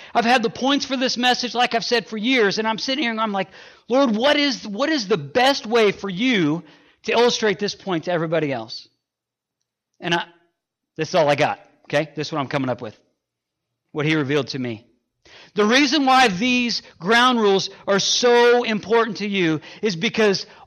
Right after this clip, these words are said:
all of your relationships will be a roller coaster if you don't have something to guide you. All of your roller,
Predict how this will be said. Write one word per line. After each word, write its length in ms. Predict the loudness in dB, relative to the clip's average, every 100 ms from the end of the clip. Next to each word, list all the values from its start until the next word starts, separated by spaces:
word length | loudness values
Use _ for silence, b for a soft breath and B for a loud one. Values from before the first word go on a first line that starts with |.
| _
all 400 | 4 6 6 4
of 180 | 2 0
your 360 | 2 4 4 4
relationships 760 | 2 2 0 -6 -4 -4 -6 -14
will 400 | -2 0 2 2
be 300 | 0 0 2
a 160 | 2 4
roller 320 | 2 2 0
coaster 440 | 0 0 -2 -6
if 200 | -6 -6
you 100 | -4
don't 200 | -2 0
have 180 | 0 -2
something 340 | -6 -8 -8
to 60 | -6
guide 360 | -6 -6 -10 -16
you. 200 | -20 -20 _ _ _ _ _ _ _ _ _ _ B B 0
All 340 | 4 6 6
of 100 | 4
your 140 | 2 4
roller, 260 | 4 4